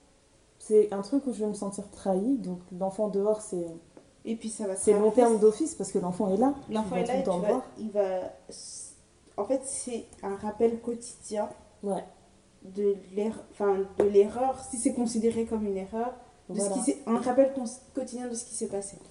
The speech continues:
Speaker 1: Ouais, et en plus, je sais que je serai le genre de personne qui dira, « Bah non, mes enfants et cet enfant doivent être une famille. »
Speaker 2: Mm.
Speaker 1: Alors qu'il y a d'autres personnes qui diraient, « Ouais, je veux jamais le voir. Enfin,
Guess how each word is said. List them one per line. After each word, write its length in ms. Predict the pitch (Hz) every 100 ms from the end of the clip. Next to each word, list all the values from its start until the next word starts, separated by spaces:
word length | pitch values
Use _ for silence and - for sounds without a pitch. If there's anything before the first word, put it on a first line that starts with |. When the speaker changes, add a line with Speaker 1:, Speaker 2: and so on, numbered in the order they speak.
| - -
Speaker 1:
Ouais, 220 | 202 339 392
et 140 | 202
en 80 | 196
plus, 240 | 190 311
je 60 | 208
sais 160 | 208 294
que 60 |
je 60 | 220
serai 200 | 214 214
le 100 | 202
genre 180 | 190 202
de 80 | 185
personne 320 | 196 240 240
qui 100 | 202
dira, « 320 | 175 180 208 220
Bah 160 | 175
non, 160 | 180 254
mes 200 | 214 180
enfants 360 | 185 - 214 208
et 60 |
cet 180 | 185 190
enfant 320 | 185 - 180
doivent 340 | 220 180 190 175
être 440 | 190 202 - 180 -
une 120 | 214
famille. » 400 | 208 208 185 180 - -
Speaker 2:
Mm. 100 | 214 202 - - - _ -
Speaker 1:
Alors 160 | 180
qu'il 100 | 185
y 40 | 185
a 20 |
d'autres 100 | 180
personnes 280 | 196 226 226
qui 100 | 202
diraient, « 260 | 180 185
Ouais, 140 | 208 320
je 120 | 214
veux 60 | 190
jamais 240 | 185 170
le 60 | 202
voir. 280 | 311 339 -
Enfin, 200 | -